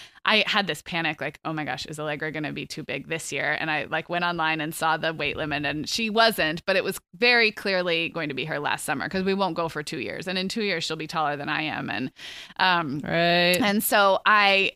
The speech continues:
Speaker 1: I kinda had to walk the line. I did want her to know that it would probably be her last summer, but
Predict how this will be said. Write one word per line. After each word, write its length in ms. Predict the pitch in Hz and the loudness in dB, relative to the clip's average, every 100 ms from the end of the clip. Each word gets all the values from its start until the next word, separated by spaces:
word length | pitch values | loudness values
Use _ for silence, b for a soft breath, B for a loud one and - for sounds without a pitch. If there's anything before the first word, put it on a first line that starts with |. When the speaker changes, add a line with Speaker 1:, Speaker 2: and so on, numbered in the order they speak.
| - | -4
Speaker 1:
I 80 | 208 | -2
kinda 240 | 254 269 | 2 2
had 160 | 269 220 | 2 2
to 100 | 208 | 2
walk 280 | 190 180 | 4 2
the 120 | - 180 | 0 0
line. 280 | 180 180 | 2 2
I 80 | 175 | 2
did 240 | 175 233 233 | 2 2 4
want 220 | 247 180 | 2 2
her 140 | 202 | 2
to 120 | 190 | 2
know 640 | 175 175 175 160 170 262 359 | 0 -2 2 2 2 2 2
that 100 | 220 | 4
it 80 | 196 | 4
would 140 | 180 196 | 2 0
probably 340 | 196 202 214 | 2 2 0
be 160 | 208 226 | -2 -2
her 140 | 226 | 0
last 240 | 226 226 - | 2 2 2
summer, 280 | 233 233 226 | 0 2 0
but 260 | 180 - | -2 -4